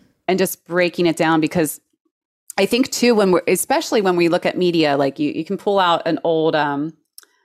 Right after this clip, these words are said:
an old play or movie or book, uh, Blythe Spirit, which is a play, is probably a great example of it 'cause they bring in a psychic and she's really out there.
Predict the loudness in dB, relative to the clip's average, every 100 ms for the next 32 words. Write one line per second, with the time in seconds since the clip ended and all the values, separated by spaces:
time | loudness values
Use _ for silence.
0 | _ _ -2 0 0 -2 -2 0 2 4
1 | 4 2 2 0 0 0 0 0 0 0
2 | 0 -2 -2 0 0 -2 0 0 0 -2
3 | -10 -4 2 4 4 2 0 0 -2 0
4 | 0 2 0 -4 -2 -2 -2 -4 0 4
5 | 2 2 2 2 0 -2 0 0 0 -4
6 | -2 0 2 2 0 0 -2 -2 0 -2
7 | -4 -18 _ _ -6 -4 -2 0 0 2
8 | 4 6 6 6 6 4 2 0 -2 -4
9 | -6